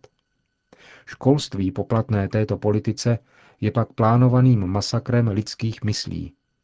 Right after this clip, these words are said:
Člověk totiž navzdory všemu stále plane touhou po absolutnu. A škola, která nenaučí mladé lidi pěstovat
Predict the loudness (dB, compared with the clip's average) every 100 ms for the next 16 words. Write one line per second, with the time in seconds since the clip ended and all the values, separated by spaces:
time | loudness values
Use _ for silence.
0 | _ _ _ _ _ _ 0 2 4 2
1 | 0 _ -10 -6 -6 -4 -4 -2 0 0
2 | -2 -2 0 -2 -4 _ _ _ -16 -2
3 | 2 4 2 2 0 0 2 0 2 0
4 | -2 -4 -6 -6 -6 -6 -4 -6 -10 -12
5 | -14 _ _ _ _ -20 -8 -6 -6 0
6 | 2 2 0 -2 0 0 0 0 -2 -4
7 | -4 -2 0 2 2 0 -4 -4 -4 -2
8 | -2 0